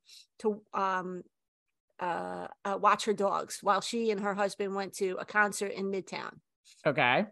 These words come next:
Speaker 1: Well, I stayed at her house, and th-, getting there was no problem, but it was a lot going on at night.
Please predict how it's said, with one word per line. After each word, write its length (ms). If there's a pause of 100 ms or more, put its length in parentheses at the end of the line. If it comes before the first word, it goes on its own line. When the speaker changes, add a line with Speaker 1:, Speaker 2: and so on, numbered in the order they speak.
(260)
Speaker 1:
Well, 160
I 40
stayed 280
at 140
her 140
house, 480
and 200
th-, 140
getting 300
there 160
was 180
no 160
problem, 760 (180)
but 340 (480)
it 220
was 260 (100)
a 60
lot 300
going 260
on 200
at 120
night. 400